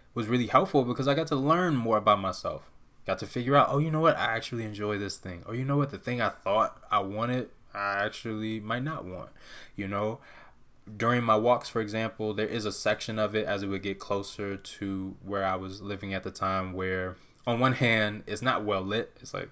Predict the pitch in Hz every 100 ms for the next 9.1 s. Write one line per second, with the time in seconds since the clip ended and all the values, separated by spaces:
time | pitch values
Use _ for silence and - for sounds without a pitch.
0 | - - - - - - - 95 98 104
1 | 107 104 101 - 98 95 95 92 92 -
2 | - 120 160 139 - - - - - 147
3 | 185 - - - - - 135 131 - -
4 | - - - - - 160 107 - - 208
5 | - 113 - - 139 143 - 170 185 -
6 | _ - 123 117 123 - - 139 143 131
7 | 113 101 107 107 107 107 - - 87 -
8 | 104 104 101 101 101 98 98 101 98 98
9 | 95